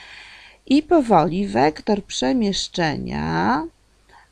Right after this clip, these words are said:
e, ma taki kierunek jak styczna do toru ruchu naszej muchy. Pamiętajmy, że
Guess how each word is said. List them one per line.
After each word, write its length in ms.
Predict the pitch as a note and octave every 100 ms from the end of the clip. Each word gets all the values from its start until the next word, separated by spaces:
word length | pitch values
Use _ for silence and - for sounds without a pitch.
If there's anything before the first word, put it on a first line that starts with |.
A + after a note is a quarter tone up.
| _
e, 360 | F#3 F3 -
ma 160 | E3+ E3
taki 440 | - C#4 D#4+ D#4
kierunek 880 | - G#3 F#3+ E3+ D#3 D3 G#3 B3+ -
jak 360 | F#3+ F#3+ - -
styczna 1000 | - - A3+ E3 - E3 D#3 E3 G#3+ - -
do 360 | A#3+ G#3+ A3
toru 460 | - - A3+ A#3+ B3
ruchu 480 | F#3+ F3 A3+ B3 C#4 _ -
naszej 640 | E3+ D3+ - F#3+ A#3+ C4 _ _ _ _ _ D#4+
muchy. 520 | E4 A#3+ - - F3 _ _ _ _ _ - - - - -
Pamiętajmy, 600 | G3+ G3+ A3 D4 C4+ G#3
że 260 | F#3+ F3+